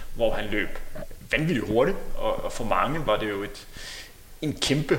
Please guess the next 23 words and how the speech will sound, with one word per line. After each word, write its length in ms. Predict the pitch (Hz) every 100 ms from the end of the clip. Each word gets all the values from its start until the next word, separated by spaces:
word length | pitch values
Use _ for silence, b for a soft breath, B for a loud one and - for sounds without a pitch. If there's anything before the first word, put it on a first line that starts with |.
| -
overraskelse, 760 | 113 139 180 127 - 120 101 110 - -
ikke 320 | 113 131 202
at, 160 | 95 - - - - -
at, 120 | 104 - -
at 120 | 101
løberen 320 | 107 131 147
løb 180 | 117 113
så, 140 | - 104
så 120 | -
stærkt. 260 | - 117 -
Man 60 | 143
var 60 |
simpelthen 240 | - 160 131
bare 260 | 107 117
vant 100 | 120
til 120 | -
at 220 | 127 104 90
se, 200 | - 110
at 60 |
der 60 | 104
blev 120 | 104
sat 220 | 110 92
verdenskort 480 | 92 98 - 113